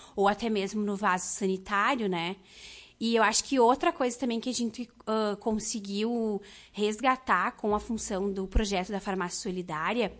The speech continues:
é o descarte não só dos medicamentos, mas também dos mate-, ah, dos materiais pérfuro cortantes, né? Que é algo que a gente sempre tenta trabalhar com a população, a questão de, de fazer o descarte correto de seringas, né?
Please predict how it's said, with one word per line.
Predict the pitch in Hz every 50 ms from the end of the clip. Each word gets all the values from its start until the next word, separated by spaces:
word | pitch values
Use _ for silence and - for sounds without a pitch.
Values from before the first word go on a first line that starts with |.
| - - - - - - - - - -
é | - 208 220 208
o | 220
descarte | 214 262 247 - - - 208 196 208 - 254
não | 240 233 240 311 330
só | 330 - 311 269 262
dos | 254 226 247 247 254 269 285 285
medicamentos, | 294 294 254 - - - 254 240 220 202 214 226 220 247
mas | 233 226 -
também | - 254 233 220 220
dos | 208 233 226 214 233
mate-, | 233 220 220 220 - 240
ah, | - - 220 214 214 214 208
dos | 202 220 214 214 208 -
materiais | 226 220 214 - 214 214 208 208 - -
pérfuro | 226 208 208 214 - 233 220 214
cortantes, | - - 226 233 - - 247 233 226 240 247 - - 196 180 175
né? | 175 160 151 156 - - - - - - - - - - -
Que | - 233
é | 214 208 196
algo | 190 - 190 202 214 220
que | - 254
a |
gente | 226 226 214 214 -
sempre | - 226 214 214 262
tenta | 262 - 247 226 208 240
trabalhar | 233 - - 220 214 214 214 208 196 185 202
com | - 247
a | 226
população, | 226 - - 214 185 190 190 - - 208 185 175 185 208 - - - - - - - -
a | - 190
questão | - 226 208 - - 220 202 196 208
de, | 202 220 214 208 -
de | 202 202 196
fazer | - 226 214 196 185 202 196
o | 208
descarte | 214 247 - - - 233 190 190 190 - -
correto | - 220 196 190 180 185 - 208
de | - 208
seringas, | - - - 220 180 185 170 175 220 254 240 214 190 196 190
né? | 185 165 160 185